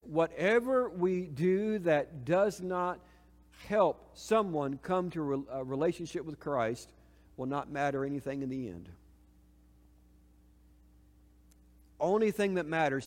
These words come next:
after we leave this earth is what we have done for the kingdom of God. Nothing else matters. Another reason is fear of rejection.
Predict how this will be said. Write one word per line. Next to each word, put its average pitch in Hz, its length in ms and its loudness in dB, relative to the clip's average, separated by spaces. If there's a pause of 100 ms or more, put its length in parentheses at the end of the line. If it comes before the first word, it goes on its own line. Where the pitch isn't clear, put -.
after 143 240 -2
we 135 160 -2
leave 147 240 0
this 143 180 -4
earth 110 460 -4 (880)
is 120 180 -4
what 143 280 2
we 151 160 0
have 123 220 -2
done 113 520 -2 (440)
for 127 360 0
the 110 140 -8
kingdom 110 420 -8
of 98 100 -10
God. 85 300 -10 (480)
Nothing 131 300 -4
else 127 160 -6
matters. 110 280 -10 (4000)
Another 143 260 2
reason 123 300 0
is 107 160 -8
fear 139 180 0
of 117 120 -2
rejection. 113 580 -6